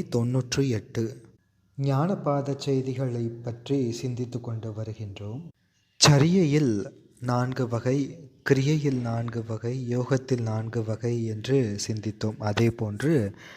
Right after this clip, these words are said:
ஞானபாதத்திலும் ஞானத்தில் சரியை, ஞானத்தில் கிரியை, ஞானத்தில் யோகம்,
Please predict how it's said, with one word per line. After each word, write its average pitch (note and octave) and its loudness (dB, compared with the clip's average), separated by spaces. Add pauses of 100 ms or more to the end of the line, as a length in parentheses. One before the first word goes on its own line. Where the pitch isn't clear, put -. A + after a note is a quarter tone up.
(360)
ஞானபாதத்திலும் C3+ 6 (360)
ஞானத்தில் C3 2
சரியை, A2+ 0 (100)
ஞானத்தில் B2 2
கிரியை, A#2 2 (160)
ஞானத்தில் A#2+ 2 (640)
யோகம், C3+ 6